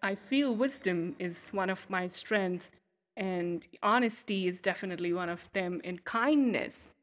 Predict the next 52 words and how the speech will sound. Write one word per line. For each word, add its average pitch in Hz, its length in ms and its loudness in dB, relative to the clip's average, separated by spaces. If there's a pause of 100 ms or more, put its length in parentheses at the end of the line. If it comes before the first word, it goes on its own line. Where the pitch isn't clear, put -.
kindness 202 500 -2
and 175 160 -4
blissfulness. 202 840 -2
All 214 160 2
of 247 120 -2
these 208 200 -2
are 202 100 0
my 185 320 -2
attribute, 175 480 -4 (500)
attributes, 208 720 -6 (760)
and 196 500 -2 (100)
I 285 200 0
want 294 300 6
them 320 180 6
to 311 140 2
be 269 140 4
there, 302 420 4 (600)
right? 233 360 4 (380)
I 226 140 4
don't 277 160 4
want 247 180 6
to 247 60 0
be 214 300 0
a 208 100 0
different 208 320 -2
person. 185 560 -2 (320)
Empathy 294 580 4
is 190 160 -4
one 185 160 2
of 180 200 -4
them. 143 340 -2 (340)
Obviously, 220 540 4
I 190 80 6
don't 185 160 -2
cry 214 580 8
with 196 180 4
other 190 180 4
people, 196 380 -2
but 185 260 -4
yeah, 262 200 2
I 190 120 4
real-, 233 340 2
I - 160 0
see 269 400 4
what 202 200 4
they're 180 160 2
going 170 360 -2
through 185 260 -4
and 175 100 -2
I 170 80 -2
feel 254 360 0
it. - 200 -6